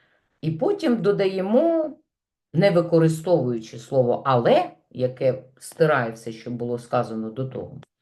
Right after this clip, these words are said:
додаємо певну рекомендацію. До прикладу, "Ти такий молодець, що ти підсмажив собі яєчню, ти вже дорослішаєш, я тобою дуже пишаюсь, яєчня — це супер. А,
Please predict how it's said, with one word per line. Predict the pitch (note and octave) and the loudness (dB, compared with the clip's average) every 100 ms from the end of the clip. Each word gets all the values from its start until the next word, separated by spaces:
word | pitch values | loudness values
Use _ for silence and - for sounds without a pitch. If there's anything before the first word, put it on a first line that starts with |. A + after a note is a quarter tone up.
| _ _ _ _ _ - | _ _ _ _ _ -8
додаємо | C3+ D3+ D#3 D#3 A3 D#4 D4+ D4 B3+ - _ - | 0 4 4 4 2 2 2 2 -2 -12 _ 0
певну | F3+ A#3 A3 G#3 G#3 G#3 G3+ G3 F#3+ _ _ _ _ - | 2 2 0 -6 -8 -6 -6 -8 -14 _ _ _ _ -6
рекомендацію. | - F3 - F3+ E3 D3+ G#2 F2 - - | 0 0 2 0 2 0 -4 -8 -16 -18
До | A2 F3 A3+ | -2 0 0
прикладу, | B2+ F2 E2 F2+ D#2+ - _ _ _ _ - | -4 -6 -10 -14 -14 -20 _ _ _ _ -2
"Ти | A#3 | 0
такий | A#3 E3+ F3 E3 | 2 2 2 2
молодець, | D#3+ D#3 D#3+ D#3+ E3 C3+ | 4 4 4 4 0 0
що | - C3 | -8 -10
ти | D#3 D3 | -8 -8
підсмажив | C3 B2+ C#3+ C3+ A#2+ A2 | -8 -8 -4 -2 -2 -6
собі | - A2+ A2 | -10 -10 -10
яєчню, | G#2 G#2 A#2+ C4 D#4+ - C3+ - - | -10 -10 -4 -4 -6 -8 -8 -8 -8
ти | D3+ | -8
вже | C3+ C3 | -6 -6
дорослішаєш, | A2+ A2+ A2+ G3 D4 A#3 D#3+ - A2 - | -6 -4 0 2 2 -2 -6 -6 -12 -6
я | C3+ | -6
тобою | - A#2+ A#2 A2 | -4 -10 -8 -10
дуже | G#2+ D3 F#3+ - | -6 -6 -4 -6
пишаюсь, | - A2 - G2 E2 | -10 -14 -12 -10 -12
яєчня — | G2+ A#2 D#3+ D#3 G2+ | -10 -6 -6 -6 -12
це | - B2+ | -10 -12
супер. | - - - D#3 - E2+ - _ _ _ _ _ _ _ _ _ - | -12 -12 -4 -4 -4 -10 -20 _ _ _ _ _ _ _ _ _ -4
А, | B2+ C3 C3 B2+ B2+ A#2+ A2+ | 0 4 4 2 2 -2 -4